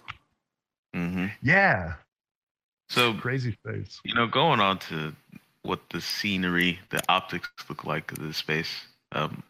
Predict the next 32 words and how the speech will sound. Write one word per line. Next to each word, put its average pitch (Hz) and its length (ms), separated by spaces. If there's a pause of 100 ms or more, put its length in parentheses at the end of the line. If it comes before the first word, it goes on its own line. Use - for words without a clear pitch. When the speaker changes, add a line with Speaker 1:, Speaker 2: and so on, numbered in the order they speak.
(680)
Speaker 1:
it's - 180
a 101 60
good 101 200
time 92 300
to 80 80
discuss. 76 480
So 80 300
there 101 280
was, 101 240 (600)
I - 60
think 135 120
this 180 140
would 185 60
be 214 60
the 165 120
third 135 220
time 117 180
across 98 260
the - 60
network 90 320
we 87 60
brought 82 260
this - 180
up, 85 240
but, 65 180 (560)
you 92 140
know, 92 140
John 95 240
Oliver 95 340
at 90 160
his 90 140
show. 92 320